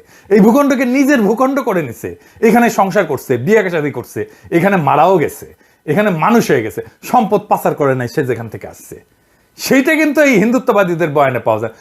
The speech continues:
বখতিয়ার খলজি তো আসছে আফগানিস্তান থেকে, সে কি আফগানিস্তানে নিয়ে গেছে তার সম্পদ? না। তাহলে কথা দাঁড়াইলো এই যে মোদির মতো হিন্দুত্ববাদীদের কাছে মুসলমানরা হলে এই উপমহাদেশে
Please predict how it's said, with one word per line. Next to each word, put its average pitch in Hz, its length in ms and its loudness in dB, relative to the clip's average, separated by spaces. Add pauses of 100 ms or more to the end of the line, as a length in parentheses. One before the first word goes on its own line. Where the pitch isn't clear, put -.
(200)
বখতিয়ার 247 320 2
খলজি 262 240 2
তো 208 60 0
আসছে 240 240 -2
আফগানিস্তান 226 500 -2
থেকে, 180 160 -4
সে 190 140 2
কি 202 120 -6
আফগানিস্তানে 170 580 -2
নিয়ে 180 200 -4
গেছে 131 200 -6
তার 170 220 -10
সম্পদ? 185 300 -2 (360)
না। 135 200 -2 (800)
তাহলে 220 160 4 (100)
কথা 233 160 2
দাঁড়াইলো 247 400 2 (640)
এই 233 220 4 (180)
যে 202 80 2 (340)
মোদির 254 280 4
মতো 269 160 0
হিন্দুত্ববাদীদের 240 680 2
কাছে 240 200 0
মুসলমানরা 240 560 0
হলে 269 140 4
এই 233 240 2
উপমহাদেশে 226 640 2